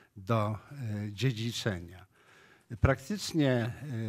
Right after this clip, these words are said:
tytuł tejże ustawy, on nie odzwierciedla jej treści, ponieważ zawarte w tej, w projekcie tej ustawy regulacje,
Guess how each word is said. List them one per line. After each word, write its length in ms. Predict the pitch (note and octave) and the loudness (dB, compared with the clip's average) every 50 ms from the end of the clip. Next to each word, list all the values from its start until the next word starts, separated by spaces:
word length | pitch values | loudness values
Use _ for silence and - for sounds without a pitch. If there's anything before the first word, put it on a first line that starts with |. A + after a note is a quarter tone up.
| G#2+ G#2+ G2+ - G#2+ - - - - - _ | -4 -6 -8 -10 -12 -14 -14 -18 -20 -10 _
tytuł 320 | - E3+ F3 - E3 C#3 | -2 -2 0 2 0 0
tejże 420 | - - D3+ C#3 B2 B2 B2+ A#2+ A#2+ | 2 2 0 0 2 2 2 4 4
ustawy, 640 | A#2 A2+ - - - - C#3 B2 A#2+ A#2 B2 C3+ C#3+ | 2 0 -2 -4 -2 2 4 4 4 4 2 0 0
on 220 | C3 B2+ B2+ B2 | 2 2 4 4
nie 140 | B2+ B2 A#2+ | 6 6 6
odzwierciedla 920 | A#2 G#2 F#2 G#2 A2 A#2 A2 - - - C3+ B2+ A#2 A2+ G#2+ G#2+ G#2 G#2+ G#2 - - - - - - - - - - _ - | 6 4 2 2 0 0 0 0 0 2 2 2 2 2 2 2 2 2 0 -6 -14 -20 -20 -20 -20 -20 -20 -20 -16 _ -4
jej 500 | A#2+ A2+ A#2+ A#2 A2 G#2+ G2+ G2+ - - _ _ _ - | 0 2 4 4 4 2 0 -4 -8 -12 _ _ _ 4
treści, 760 | - C#3 C#3 B2+ - - - - - - C3+ C#3 E3 E3 - - _ _ _ _ _ _ - _ _ _ | 8 8 8 8 6 2 -4 -8 -6 -6 -4 -4 -4 -6 -8 -12 _ _ _ _ _ _ -20 _ _ _
ponieważ 680 | D3+ D3 C#3+ D3 C#3+ C3+ C3 C3 B2 - - - - A#2+ | -2 0 0 2 4 6 6 4 4 2 -2 -4 -4 -6
zawarte 720 | A2+ F#2+ A2+ A#2+ A#2+ C3 C3+ C3 B2+ A#2 - - A2+ A2 | -2 2 2 4 6 8 8 8 6 2 -2 -4 -4 -4
w 80 | - - | -4 -6
tej, 220 | - - A2 G#2+ | -6 -6 -4 -4
w 280 | G#2 G#2 G#2+ - - - | -4 -6 -8 -10 -10 -4
projekcie 440 | - A#2+ A#2+ B2+ B2 B2+ - A#2 G#2 | 0 2 2 2 2 0 -4 -6 -4
tej 200 | - A2+ G#2+ G#2 | -4 -4 -4 -4
ustawy 680 | G#2+ G#2+ - - - - A#2+ A#2 A2 G#2+ A2 G#2+ G#2 F#2+ - _ - - - _ _ - | -6 -8 -10 -6 -2 0 0 0 0 -2 -4 -4 -6 -6 -10 _ -20 -20 -20 _ _ 0
regulacje, 840 | A2 A#2 G#2+ A2 A#2+ A2 A#2 B2+ C3 B2+ - - - A#2+ A2+ A2+ | 0 2 4 6 8 10 10 10 10 8 6 -2 -6 -6 -6 -6